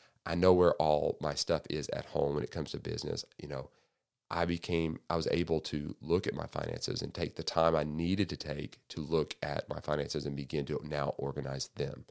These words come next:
So, and then because I spent time setting up a budget and working on those things, I was able to make sound financial decisions. So people who are disorganized often don't know their numbers or what they owe, which leads them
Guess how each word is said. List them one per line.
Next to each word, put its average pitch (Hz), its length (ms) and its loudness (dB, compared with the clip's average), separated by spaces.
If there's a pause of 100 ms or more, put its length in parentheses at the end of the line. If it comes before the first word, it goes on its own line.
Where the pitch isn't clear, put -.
(1400)
So, 87 280 8
and 82 140 4
then 85 160 4
because 95 420 2
I 82 100 6
spent - 320 2
time 80 300 0
setting 80 220 2
up 78 100 2
a 73 80 2
budget 73 520 2
and 76 140 -4
working 76 260 0
on 73 80 0
those 71 200 2
things, 71 420 -4
I 73 140 -2
was 78 220 2 (120)
able 76 640 0 (460)
to 82 80 -4
make 73 320 0 (100)
sound 71 680 2 (120)
financial 71 400 0
decisions. 80 680 4 (640)
So - 100 -2
people 123 240 4
who 120 80 8
are 92 80 12
disorganized 87 580 4
often 85 300 6
don't 82 180 6
know 78 140 4
their 73 100 4
numbers 73 540 4
or 76 140 2
what 78 180 4
they 73 180 0
owe, 95 220 10
which 80 320 2
leads 87 180 2
them 73 220 0